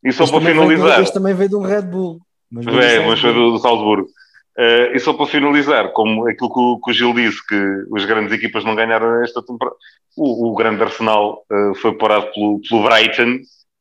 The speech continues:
Speaker 1: eh,
Speaker 2: Não,
Speaker 1: zero a zero.
Speaker 2: desculpa, desculpa. O Brighton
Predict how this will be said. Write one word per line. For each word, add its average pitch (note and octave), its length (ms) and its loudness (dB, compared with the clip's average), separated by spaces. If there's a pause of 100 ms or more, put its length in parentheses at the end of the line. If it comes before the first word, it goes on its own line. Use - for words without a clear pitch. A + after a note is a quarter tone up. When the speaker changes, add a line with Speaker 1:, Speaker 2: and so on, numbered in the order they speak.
Speaker 1:
eh, A2 280 2
Speaker 2:
Não, A#2+ 80 -2
Speaker 1:
zero A2 220 4
a G#2 40 2
zero. A2 220 4
Speaker 2:
desculpa, C3 600 0
desculpa. - 440 0
O E3 200 4
Brighton D3 440 2